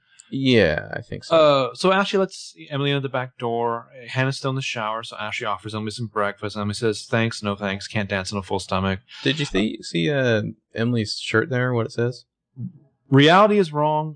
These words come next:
Speaker 2: Dreams are for real,"
Speaker 1: I think
Speaker 2: which
Speaker 1: that's a subtle reference to my theory.
Speaker 2: Well, this is a quote that the internet loves to attribute to Tupac Shakur.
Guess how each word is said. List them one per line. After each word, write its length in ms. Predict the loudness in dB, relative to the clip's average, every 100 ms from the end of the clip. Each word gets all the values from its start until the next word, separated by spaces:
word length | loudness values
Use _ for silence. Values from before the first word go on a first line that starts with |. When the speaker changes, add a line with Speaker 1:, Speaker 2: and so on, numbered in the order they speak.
| _
Speaker 2:
Dreams 420 | -6 -2 0 0
are 120 | -2 -4
for 280 | -6 -6
real," 640 | -6 -6 -4 -4 -6 -8 -12
Speaker 1:
I 40 | -2
think 60 | 2
Speaker 2:
which 240 | 2 4
Speaker 1:
that's 240 | 2 4 4
a 200 | 4 2
subtle 380 | 0 0 0
reference 460 | 0 -2 -2 -4 -6
to 180 | -10 -8
my 140 | -8
theory. 480 | -6 -4 -4 -6 -14 _ _ _ _ _ 2
Speaker 2:
Well, 420 | 6 6 4 0 _
this 180 | -4 -2
is 120 | -2
a 60 | -4
quote 500 | -6 0 0 0 -6 _ -8
that 160 | -6
the 140 | -6 -4
internet 500 | -2 -2 -2 -6 -10 -16 _ _ -10
loves 760 | -4 0 4 4 4 2 -2 -8
to 120 | -8
attribute 360 | -4 -4 -4
to 80 | -8
Tupac 460 | -6 -6 -4 -6 -6
Shakur. 420 | -10 -8 -8 -8